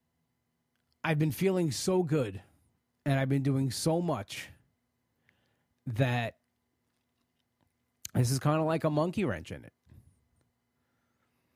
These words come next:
I was walking around, maybe not fast to other people, but to me it was fast. I was walking around great, and walking around like this with the arthritis in my knee and it flared up, it makes me feel horrible about myself.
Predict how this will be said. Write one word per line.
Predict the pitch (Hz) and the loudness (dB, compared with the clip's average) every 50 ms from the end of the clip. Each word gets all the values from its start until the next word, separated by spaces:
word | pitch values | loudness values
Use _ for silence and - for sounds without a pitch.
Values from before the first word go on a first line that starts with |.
| _ _ _ _ _ _ _ _ _ _ _ _ _ _ _ _ _ _ _ _ _ _ - | _ _ _ _ _ _ _ _ _ _ _ _ _ _ _ _ _ _ _ _ _ _ 0
I | 135 | 2
was | 135 143 139 120 | 2 4 4 4
walking | 123 151 170 165 - - 180 | 4 4 4 4 2 2 2
around, | 170 165 165 160 160 156 151 151 135 131 156 - - - _ - | 4 4 4 4 4 4 2 2 0 -4 -10 -14 -16 -20 _ -4
maybe | - 208 196 180 175 180 | 2 2 4 4 4 4
not | 170 160 147 147 135 117 - | 4 4 4 2 0 -2 -6
fast | - - 147 139 139 143 127 - - | -2 0 2 2 2 2 0 0 -2
to | 143 | -2
other | 131 139 135 123 | 0 0 0 0
people, | 110 139 156 151 147 | 2 2 2 2 2
but | 135 123 127 117 | 2 0 0 0
to | - - | 2 2
me | 123 127 135 143 | 2 4 4 4
it | 143 | 2
was | 131 135 120 | 2 0 -2
fast. | - - 147 139 139 143 135 - | 0 0 0 2 2 0 0 -2
I | 127 | -2
was | 113 113 101 | -4 -2 -2
walking | 117 127 127 - - 139 | -2 -2 -2 0 0 0
around | 131 123 123 120 123 | 0 0 0 0 -2
great, | 117 117 127 131 131 135 135 - - - | -2 -2 0 0 0 0 -2 -4 -6 -6
and | - 135 127 123 123 123 123 120 113 - _ _ _ _ _ - - _ _ | -2 -2 0 0 0 0 0 -2 -4 -6 _ _ _ _ _ -20 -20 _ _
walking | - 208 127 123 147 170 - - 196 196 | -8 -4 0 4 4 4 4 4 2 2
around | 185 175 170 165 175 175 170 | 2 2 2 2 0 0 0
like | 160 147 - 107 - | 2 0 0 0 0
this | 156 156 156 - - | 0 0 0 0 0
with | 139 123 - | -4 -4 -2
the | 135 131 | 0 0
arthritis | 127 113 127 131 139 143 143 147 135 - | 0 0 0 0 0 2 0 0 0 2
in | 151 | 2
my | 139 131 131 | 2 2 2
knee | 131 131 135 135 135 | 2 2 2 2 2
and | 131 123 | 2 0
it | 113 | 0
flared | - - - 139 139 139 135 127 | -2 -2 -2 0 2 2 2 2
up, | 131 131 131 - - | 2 0 0 0 -2
it | 127 123 | -2 0
makes | 127 127 139 147 143 127 - | 0 2 2 2 0 -2 -2
me | - 151 139 | 0 0 0
feel | 120 - 131 135 127 113 | 0 0 -2 0 0 -2
horrible | - - - - 127 117 113 110 104 90 71 | -4 -6 -10 -6 -4 -2 -2 -2 -4 -4 -6
about | 73 - 85 73 | -8 -8 -8 -10
myself. | - 65 73 - - - - - | -10 -12 -12 -12 -12 -12 -12 -16